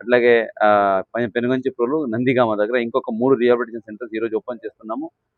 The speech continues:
అక్కడ ఎవరికైనా ఇబ్బంది అయింది, అక్కడ నీళ్ళు వచ్చింది అనేది ఉంటే వాళ్ళు చక్కగా వచ్చి అక్కడ,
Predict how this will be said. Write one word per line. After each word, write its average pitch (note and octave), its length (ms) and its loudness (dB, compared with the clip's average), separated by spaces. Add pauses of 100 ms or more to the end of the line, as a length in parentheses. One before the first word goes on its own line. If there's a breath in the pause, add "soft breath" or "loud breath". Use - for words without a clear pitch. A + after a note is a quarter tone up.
(100)
అక్కడ A#2 200 0
ఎవరికైనా B2 500 0
ఇబ్బంది B2+ 340 0
అయింది, B2 340 0
అక్కడ A#2 180 -2
నీళ్ళు B2 300 -2
వచ్చింది A#2+ 520 -2
అనేది A2+ 320 -4
ఉంటే A2 280 -6
వాళ్ళు B2+ 280 0
చక్కగా A#2 380 -4
వచ్చి G#2 260 -4
అక్కడ, E3 260 -2